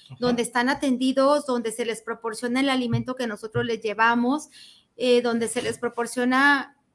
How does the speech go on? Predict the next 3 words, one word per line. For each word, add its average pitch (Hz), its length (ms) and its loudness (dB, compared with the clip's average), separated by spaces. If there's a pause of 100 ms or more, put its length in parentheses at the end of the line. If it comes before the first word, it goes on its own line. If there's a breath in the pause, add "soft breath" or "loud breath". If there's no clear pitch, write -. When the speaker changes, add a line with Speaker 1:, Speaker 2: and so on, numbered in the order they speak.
(120)
Speaker 2:
eh, 220 800 -2 (100)
pues, 220 300 -4 (260)
propiamente, 254 540 0